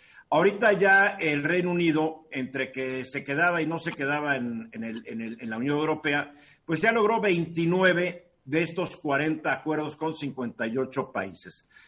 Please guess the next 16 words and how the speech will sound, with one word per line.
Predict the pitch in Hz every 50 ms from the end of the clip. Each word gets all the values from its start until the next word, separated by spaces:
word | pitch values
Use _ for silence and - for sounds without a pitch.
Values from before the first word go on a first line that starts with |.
| - _ -
Con | - 170 175
México | 190 226 240 240 240 254 202 - 190 156 135 151
logró | 139 143 143 156 175
un | 185 196
acuerdo | 185 - - 165 190 208 208 190 156 107 - - _ _ _ _ _
que | - - - 139 139 135 135 - - _ _
pasó | - 147 147 135 - 180 190 196
sin | 196 - 165 151 151
pena | 180 185 185 175
ni | 160 151 139
gloria | 147 170 175 175 165 165 165 147 - - - _ _ _ -
el | 135 135 123 -
quince | - 151 156 156 156 - 160 160 156
de | 131 127 120
diciembre | 110 113 - - 139 139 135 131 123 127 123 131 131 - - -
pasado. | - 147 117 - - 117 104 101 92 87